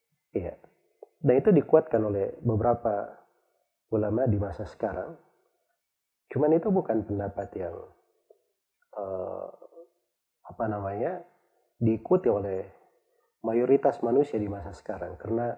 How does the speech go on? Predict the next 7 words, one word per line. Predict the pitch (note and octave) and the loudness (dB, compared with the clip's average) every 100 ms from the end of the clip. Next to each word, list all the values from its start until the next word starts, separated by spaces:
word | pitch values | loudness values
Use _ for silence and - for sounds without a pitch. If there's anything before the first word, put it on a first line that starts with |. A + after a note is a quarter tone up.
| A2 | -6
mayo-, | A2 B2 - F#2 _ - - _ | -4 -4 -6 -14 _ -20 -20 _
jumhurul | G#2+ A2+ F#2+ D#3+ C3+ | 2 2 6 6 6
ulama, | B2 G#2+ G2 A#2 F3 - - _ _ _ _ _ _ _ | 4 -2 -2 -4 -4 -6 -20 _ _ _ _ _ _ _
ya, | - D#2+ - | -14 -14 -8
orang | A#2+ C3 B2 | -2 2 2
yang | A2 G#2+ | 0 -2
melakukan | G#2+ G#2+ C3+ B2+ A2 G#2 | -6 -2 0 0 0 -4